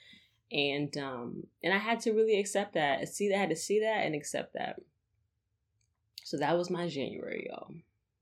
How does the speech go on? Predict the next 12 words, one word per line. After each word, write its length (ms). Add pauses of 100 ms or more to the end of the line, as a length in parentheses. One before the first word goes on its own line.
Getting 220
over 200
that. 360 (680)
And 460
just, 800
you 120
know, 140
just 200
healing. 760 (640)
Lots 280
of 80
healing. 640